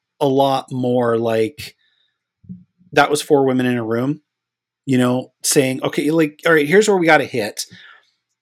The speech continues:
You wouldn't say this to her." You know, like, I think about, I, I probably should have made this another side, but after several years now of watching all kinds of films that are directed by women, I go back to something that is,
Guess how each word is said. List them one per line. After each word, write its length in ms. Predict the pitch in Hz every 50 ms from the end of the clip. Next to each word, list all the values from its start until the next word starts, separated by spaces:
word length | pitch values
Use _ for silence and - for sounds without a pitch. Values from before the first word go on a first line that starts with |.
| _ -
You 200 | - 139 156 175
wouldn't 240 | 165 175 151 143 135
say 160 | - 127 117
this 160 | 98 98 90 -
to 100 | - -
her." 160 | - 110 - - _ _ _ _ _ _ _ _ _ _ -
You 100 | 139 120
know, 160 | 120 123 127
like, 140 | 139 139 - - -
I 160 | 160 180 208
think 160 | - 240 208
about, 380 | 214 180 180 165 156 151 147 147 - -
I, 140 | 160 156 156
I 100 | 165 165
probably 260 | 160 - 214 151 -
should 140 | - - 180
have 60 | 156
made 200 | 143 139 139 127
this 160 | 120 120 - 135
another 260 | 127 123 117 113 107
side, 380 | - 120 107 90 - - - - - - - - - - _ -
but 300 | 131 139 135 135 131 - _ _ -
after 680 | 180 175 196 202 - - 180 156 151 147 139 131 123 _ -
several 340 | - 165 156 151 156 147 139
years 360 | 135 139 139 139 139 127 -
now 240 | 139 123 123 120 120
of 80 | 110 110
watching 680 | 117 123 123 117 - - 131 117 113 110 107 107 104 _ _ _ _ _ _ _ _ _ _ -
all 140 | 135 143
kinds 240 | - - 143 127 120
of 100 | 120 -
films 300 | - 135 123 120 120 113
that 100 | 120 113
are 80 | 110 104
directed 320 | 101 117 110 107 - 120
by 100 | 107 104
women, 420 | 101 117 147 139 117 107 104 98 98 - - - - - _ _ _ _ _ _ _ - -
I 80 | 151 156
go 160 | 143 185 190
back 420 | 180 175 170 160 143 120 - - _ - _ -
to 120 | - 156 147
something 400 | - 147 135 - - 139 131 127
that 180 | 127 120 120
is, 560 | 120 120 113 110 107 - - - - - -